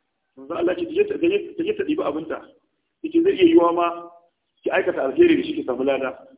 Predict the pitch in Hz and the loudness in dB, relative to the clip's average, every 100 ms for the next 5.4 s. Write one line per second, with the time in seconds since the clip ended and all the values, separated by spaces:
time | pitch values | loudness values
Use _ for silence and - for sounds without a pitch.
0 | _ _ _ _ _ _ _ _ - 123 | _ _ _ _ _ _ _ _ -16 -10
1 | 127 175 165 170 139 - - 165 131 147 | -8 -8 -6 -6 -6 -10 -10 -8 -8 -8
2 | 143 - 170 185 151 165 - 165 185 196 | -10 -10 -6 -6 -6 -10 -8 -6 -4 -6
3 | 180 185 _ _ _ _ _ _ _ _ | -8 -12 _ _ _ _ _ _ _ _
4 | 131 - 190 - _ 135 139 156 135 131 | -6 -6 -10 -12 _ -12 -8 -6 -6 -6
5 | 135 127 110 | -10 -10 -10